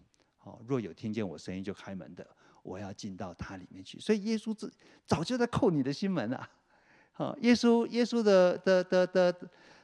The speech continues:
的，的呼唤就是你把心门打开，让他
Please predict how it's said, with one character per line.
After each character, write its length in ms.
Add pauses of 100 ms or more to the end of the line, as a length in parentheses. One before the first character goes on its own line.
(180)
的， 200
的 120
呼 280
唤 220
就 140
是 180
你 140
把 140
心 180
门 180
打 160
开， 300 (500)
让 260
他 200